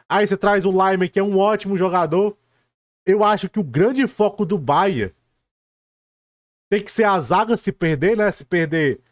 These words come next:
é, Lucas Hernandes, se perder o Pavard, você tem, se perder o Pavard, você, aí você, o Pavard, ele era muito mais visto como um lateral direito. O Walker, pra, eu acho o Walker bem pra ser um lateral direito.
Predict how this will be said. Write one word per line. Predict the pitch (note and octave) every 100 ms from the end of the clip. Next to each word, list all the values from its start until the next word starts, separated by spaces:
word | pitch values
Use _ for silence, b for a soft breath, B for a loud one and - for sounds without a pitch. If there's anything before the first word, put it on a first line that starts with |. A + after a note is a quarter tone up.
| _ _
é, | B2 C#3+ C#3+ - -
Lucas | F3 - D#3+
Hernandes, | F3 E3+ F#3 F3 C3+ G#2+
se | - D#3
perder | - E3 C#3+ F3
o |
Pavard, | - E3+ D#3+ F3 E3 -
você | C#3+
tem, | D#3+
se | -
perder | E3+ F3
o |
Pavard, | F3 F3+ E3+
você, | E3+ _ _ _ _ _ C#3+
aí | E3 G3
você, | G3 G#3 F#3+ D#3 D3 _ _ _
o | F#3
Pavard, | B3 A3 E3 A#3 A#3+
ele | G#3 A3
era | A3
muito | A3 B3+
mais | A3+ A3+ F3
visto | G3+ G#3+ -
como | G#3+ G#3+
um | G#3
lateral | G#3 G3+ - G#3 G3 F#3+
direito. | F3+ C#3+ A2+ G2 - _ _ _ _ _ _ E3+
O |
Walker, | F#3 A3+ A#3 C4 C4+
pra, | D4+ F3+
eu | F#3+
acho | A3+ - G#3
o |
Walker | G3+ A#3+ F#3+
bem | A#3
pra | C4
ser | - A3
um |
lateral | A#3+ A#3 A3
direito. | C#4 B3 E3 A2+